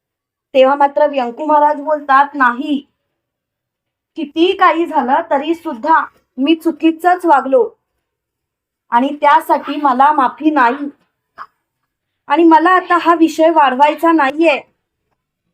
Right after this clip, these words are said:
प्लीज स्वतःला शांत करा आणि शांतच ठेवा. व्यंकू महाराज, हा विषय इथल्या इथे बंद झाला तर बरं होईल." तेव्हा मात्र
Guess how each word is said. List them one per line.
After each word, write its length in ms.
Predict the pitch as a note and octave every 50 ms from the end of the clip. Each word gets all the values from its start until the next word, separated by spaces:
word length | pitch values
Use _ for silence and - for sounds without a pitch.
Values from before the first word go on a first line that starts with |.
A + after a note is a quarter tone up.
| _ _ _ _ _ _ _
प्लीज 360 | - C#4 D4 E4 F#4 F4+ -
स्वतःला 440 | - D#4+ C#4+ C#4+ D4 D4 D4+ D4+ D#4+ E4
शांत 440 | D#4+ - E4+ C#4+ C4+ C4+ C#4+ C#4+ F4+ F4 F4+ F4
करा 180 | E4+ D4 C4+
आणि 220 | C4+ C#4 D4 D#4+ D#4+
शांतच 580 | D#4+ - D#4+ C4 C4 C4+ C4 - E4+ F4+ F4+
ठेवा. 340 | - E4+ D4+ C4+ C4+ A#3+ A3 - _ _ _ _ _ _ _ _ _ _ _ _ _ _ _ _ - - _ _ _ _ _ _ -
व्यंकू 400 | D4 C#4 C4+ C4+ C4+ - E4 E4
महाराज, 480 | E4 D#4+ D4+ C#4 C4 C4+ D4 C#4 C#4
हा 140 | C4+ D4 D4+
विषय 380 | D4+ D#4+ D4+ - - D4 C#4+ D4
इथल्या 420 | E4 D4+ C4 - - C4+ C#4+ D#4
इथे 280 | D4+ D#4+ - - D4+ D#4
बंद 360 | C#4 C4 C#4+ B3+ B3 B3+ C4+
झाला 400 | D#4 D#4 D#4 D#4+ C4 A#3 B3 C#4
तर 240 | D4 - - D#4+ E4+
बरं 280 | D4 C4 C4+ C4 C#4+ D4+
होईल." 340 | D#4+ D#4+ D#4 D4+ C#4+ B3+ - _ _ _ _ _ _ _ _ _ _ _ _ _ _ _ _ _ _ _ _ _ _ _
तेव्हा 220 | - A#3+ B3 C4 C#4
मात्र 240 | C#4+ C#4+ C#4 C#4+